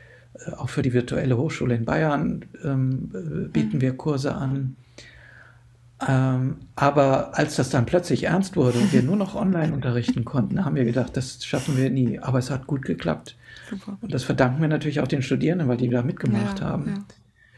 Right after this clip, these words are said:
Speaker 1: Das, das war ja für die Studierenden auch eine Riesenumstellung.
Speaker 2: Ja.
Speaker 1: Und wir haben jetzt die ersten Studierenden, die abgegangen sind, die bisher oder die jetzt im, am Ende dieses Wintersemesters abgehen, die nie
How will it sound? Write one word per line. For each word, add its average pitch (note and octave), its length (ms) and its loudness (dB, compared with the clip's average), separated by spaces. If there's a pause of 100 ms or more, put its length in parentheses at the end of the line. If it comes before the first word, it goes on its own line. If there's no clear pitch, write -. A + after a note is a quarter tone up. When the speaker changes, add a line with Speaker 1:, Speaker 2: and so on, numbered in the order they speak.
(360)
Speaker 1:
Das, - 380 -2
das - 320 -2
war B2+ 100 4
ja B2 140 2
für - 120 -6
die - 80 -6
Studierenden C3+ 540 -2
auch A#2+ 160 -2
eine A#2+ 200 -2
Riesenumstellung. C3 840 -2 (100)
Speaker 2:
Ja. - 240 -18 (240)
Speaker 1:
Und C3 100 -2
wir B2+ 120 2
haben C3 180 0
jetzt C3 320 -2
die D#3 100 2
ersten D#3 680 -2 (500)
Studierenden, D3 640 0
die C#3 160 0
abgegangen C#3 640 0
sind, D#3 260 2
die C#3+ 200 2
bisher C#3+ 640 0 (100)
oder C3 140 6
die C3+ 140 -2
jetzt C3+ 240 0
im, B2+ 160 0
am C3 160 0
Ende D3+ 240 0
dieses C3+ 300 -2
Wintersemesters C#3 640 0
abgehen, D3+ 420 0
die C#3+ 120 -2
nie E3 440 2